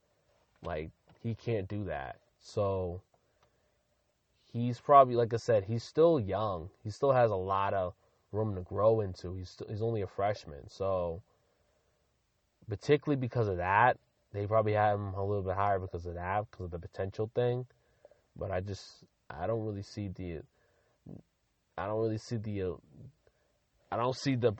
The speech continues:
him being a really, a really prospect that you can, I'm not really high on him. Let's just say that. I'm not really high on him.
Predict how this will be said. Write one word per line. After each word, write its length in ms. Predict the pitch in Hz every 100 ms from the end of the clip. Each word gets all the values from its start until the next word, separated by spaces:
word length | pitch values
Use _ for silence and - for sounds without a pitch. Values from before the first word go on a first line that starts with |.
| - _ -
him 200 | 123 117
being 240 | 107 117
a 120 | 104 95
really, 460 | 101 104 101 87 -
a 120 | 64 82
really 420 | 90 110 104 104 _ _ _ _
prospect 480 | - 107 101 - 92
that 240 | 92 90
you 100 | 98
can, 360 | 101 92 87 90 - _ _ _ _ _ _ -
I'm 140 | 131
not 180 | 151 143
really 220 | 135 120
high 260 | 107 104 87
on 160 | 76
him. 80 | 69
Let's 160 | 95 -
just 140 | -
say 140 | 98
that. 240 | 87 80 73
I'm 100 | 85
not 160 | 117
really 200 | 120 120
high 360 | 104 104 104 104
on 140 | 101
him. 300 | 101 101 98